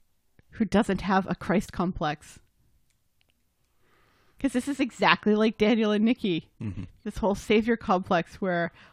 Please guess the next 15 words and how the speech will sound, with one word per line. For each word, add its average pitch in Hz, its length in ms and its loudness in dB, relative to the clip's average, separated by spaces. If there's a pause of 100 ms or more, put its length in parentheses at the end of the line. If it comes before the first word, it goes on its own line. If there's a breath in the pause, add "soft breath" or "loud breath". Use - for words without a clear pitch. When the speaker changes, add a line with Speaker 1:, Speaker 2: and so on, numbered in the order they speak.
Speaker 1:
I 190 100 0
must 226 240 4
save 214 240 2
the 196 100 0
damsel 202 400 0
in 196 120 -2
distress. 190 580 -6 (500)
Speaker 2:
Whether 117 200 0
she - 120 -8
wants 107 240 -8
saving 110 220 -8
or 110 60 -8
not. 107 240 -10 (160)
Speaker 1:
Right, 208 460 2
yeah. 185 320 2